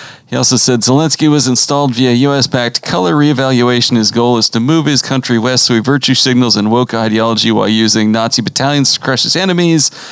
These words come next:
He was also smart enough to cut our elite in on the graft. I believe it's grift.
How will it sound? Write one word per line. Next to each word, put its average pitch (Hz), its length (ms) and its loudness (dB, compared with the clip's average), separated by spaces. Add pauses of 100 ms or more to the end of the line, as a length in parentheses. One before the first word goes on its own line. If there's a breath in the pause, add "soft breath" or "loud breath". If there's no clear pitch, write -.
(360 loud breath)
He 135 120 -4
was 123 100 -2
also 139 240 0
smart 135 320 0
enough 139 160 -2
to - 80 -10
cut 139 220 -4
our 127 160 0
elite 139 260 0
in 131 180 2
on 120 300 0
the 113 80 -2
graft. 101 840 -4 (1200)
I - 20 -10
believe 135 200 2
it's 107 120 -2
grift. - 680 -4